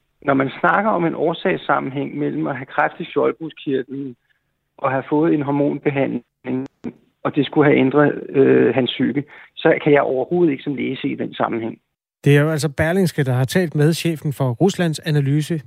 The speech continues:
Speaker 2: i Forsvarets efterretningstjeneste, og han bliver citeret for følgende: "Jeg tror, at det, altså hormonbehandling, påvirkede Putins beslutninger, da han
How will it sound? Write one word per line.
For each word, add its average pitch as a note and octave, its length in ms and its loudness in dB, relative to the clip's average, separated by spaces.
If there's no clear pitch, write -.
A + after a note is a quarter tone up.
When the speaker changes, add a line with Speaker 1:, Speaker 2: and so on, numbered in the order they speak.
Speaker 2:
i C3 100 -6
Forsvarets C3+ 640 -6
efterretningstjeneste, B2 1000 -6
og A#2+ 360 -2
han F#3+ 260 0
bliver E3+ 180 0
citeret C3+ 440 -4
for A#2+ 100 -6
følgende: A#2+ 420 0
"Jeg G3+ 160 2
tror, - 380 0
at - 300 -2
det, F#3 160 4
altså A2+ 180 -12
hormonbehandling, D#3+ 800 0
påvirkede D3+ 680 0
Putins D3+ 400 -2
beslutninger, B2 600 -2
da C3 80 2
han A#2 320 0